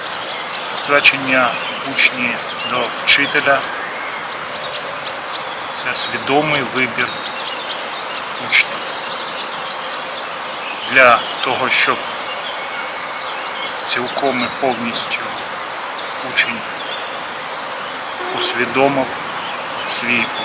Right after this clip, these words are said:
вибір та відповідальність, яка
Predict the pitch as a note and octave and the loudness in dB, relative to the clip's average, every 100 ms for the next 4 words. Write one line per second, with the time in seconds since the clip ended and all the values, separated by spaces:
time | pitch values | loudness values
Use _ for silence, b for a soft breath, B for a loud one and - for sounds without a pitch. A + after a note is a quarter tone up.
0 | A2+ B2 - A#2+ - - - - - - | 2 2 2 0 0 -4 -4 -4 -4 -4
1 | - - - - - - - - A#2+ A2+ | -6 -6 -6 -6 -4 -4 -2 0 8 8
2 | G#2 - - - C3 A#2+ A#2+ B2 A#2 G#2+ | 8 4 0 0 0 2 4 8 10 8
3 | G#2+ - - - - - - - - - | 2 0 0 -2 -2 -4 -2 -4 -2 2
4 | A#2+ - B2 A2 | 2 2 6 8